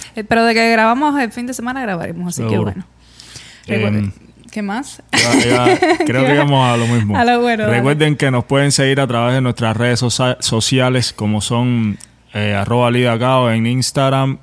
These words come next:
Speaker 2: y Facebook, arroba Vilos Ardianos en Instagram y Facebook, eh, arroba La Muela, La Muela Podcast en Instagram y La Muela en Facebook, y de la misma forma en Twitter también nos pueden encontrar. Recuerden que también tenemos activa nuestra cuenta de Patreon.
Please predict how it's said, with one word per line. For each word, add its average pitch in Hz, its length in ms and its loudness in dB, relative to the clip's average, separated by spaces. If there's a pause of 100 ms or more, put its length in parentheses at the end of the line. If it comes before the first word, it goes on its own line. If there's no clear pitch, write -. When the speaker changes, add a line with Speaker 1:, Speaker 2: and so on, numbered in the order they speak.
Speaker 2:
y 104 140 -2
Facebook, 135 680 -2 (180)
arroba 95 360 -6
Vilos 107 320 -6
Ardianos 113 500 -4
en 104 80 -4
Instagram 98 440 -6
y 98 60 -6
Facebook, 120 540 -4 (880)
eh, 104 280 -2
arroba 120 420 0
La 117 120 0
Muela, 135 560 0 (540)
La 110 120 0
Muela 131 240 4
Podcast 131 480 0
en 117 120 0
Instagram 151 460 -2 (320)
y 107 80 -2
La 101 140 0
Muela 117 240 2
en 113 100 -2
Facebook, 143 480 -4
y - 80 -8
de 95 100 -2
la 92 100 -4
misma 107 220 -2
forma 101 580 -4
en 90 120 -6
Twitter 110 340 -2
también 92 400 -4
nos 101 100 -4
pueden 104 220 -4
encontrar. 95 500 -2
Recuerden 104 400 -4
que 101 80 -6
también 98 280 -6
tenemos 104 320 -8
activa 101 300 -8
nuestra 98 220 -8
cuenta 101 320 -6
de 98 80 -6
Patreon. 151 520 -2